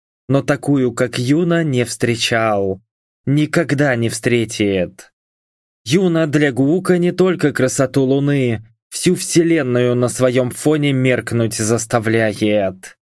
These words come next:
После часа, проведенного в воде,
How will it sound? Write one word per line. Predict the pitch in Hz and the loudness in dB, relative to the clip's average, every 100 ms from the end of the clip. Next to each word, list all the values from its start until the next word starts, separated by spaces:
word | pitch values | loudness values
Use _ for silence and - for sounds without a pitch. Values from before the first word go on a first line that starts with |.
| _ _ _ _ _ _ _ _ _ | _ _ _ _ _ _ _ _ _
После | 175 190 175 | -2 0 -2
часа, | 165 175 180 - 117 | 0 0 0 0 -2
проведенного | 110 123 120 123 135 127 127 127 | 0 -2 0 0 0 0 0 0
в | |
воде, | 120 131 160 180 110 | 0 0 0 0 -2